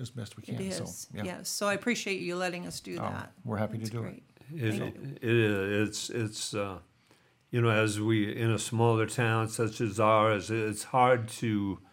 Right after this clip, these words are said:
Speaker 3: to, uh, you know, we battle getting, the Steve Brown Art Center battles at getting news out.
Speaker 2: Yeah.
Speaker 3: Um, as well, and thank, thanks to, to John Klotzbach, he's with us tonight as well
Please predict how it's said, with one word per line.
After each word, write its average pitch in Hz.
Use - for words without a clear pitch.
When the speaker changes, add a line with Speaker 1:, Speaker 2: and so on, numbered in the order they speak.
Speaker 3:
to, 104
uh, -
you 113
know, 104
we 120
battle 104
getting, 107
the 113
Steve 123
Brown 110
Art 113
Center 104
battles 92
at 101
getting 101
news 98
out. 92
Speaker 2:
Yeah. -
Speaker 3:
Um, 87
as 95
well, 101
and 95
thank, 120
thanks 117
to, 101
to -
John 107
Klotzbach, 113
he's 101
with 110
us 98
tonight 104
as 101
well 110